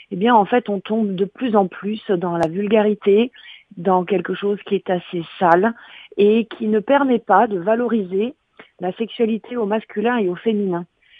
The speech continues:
Euh, beaucoup de personnes pensent, euh, même sur, euh, les réseaux sociaux et certains, euh, influenceurs ou influenceuses, euh, parlent, euh, sont même spécialisés, euh, dans la sexualité,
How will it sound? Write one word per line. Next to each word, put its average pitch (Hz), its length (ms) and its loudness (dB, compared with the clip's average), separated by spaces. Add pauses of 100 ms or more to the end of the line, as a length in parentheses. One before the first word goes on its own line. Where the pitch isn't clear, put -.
(320)
Euh, 165 120 -6
beaucoup 214 280 -6
de - 40 -8
personnes 233 360 2
pensent, 247 340 -4
euh, 185 240 0
même 208 260 0
sur, 196 340 -8
euh, 156 280 2 (380)
les 165 80 -2
réseaux 190 300 2
sociaux 240 640 0
et 165 420 2
certains, 185 500 -6
euh, 135 180 -6 (360)
influenceurs 214 760 0
ou 175 100 -2
influenceuses, 185 840 -6 (560)
euh, 160 120 -8
parlent, 185 300 2 (260)
euh, 160 180 -4
sont 151 200 -10
même 151 200 -6
spécialisés, 214 920 0
euh, 139 400 -2
dans 156 160 -4
la 160 120 -6
sexualité, 180 760 -4